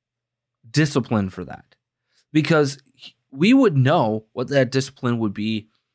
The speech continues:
for a player who, you know, like a Trent Williams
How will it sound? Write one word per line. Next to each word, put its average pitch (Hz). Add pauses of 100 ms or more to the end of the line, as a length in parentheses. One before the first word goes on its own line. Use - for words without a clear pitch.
(220)
for 143
a 170
player 127
who, 104 (1400)
you 139
know, 135
like 131
a -
Trent 139
Williams 123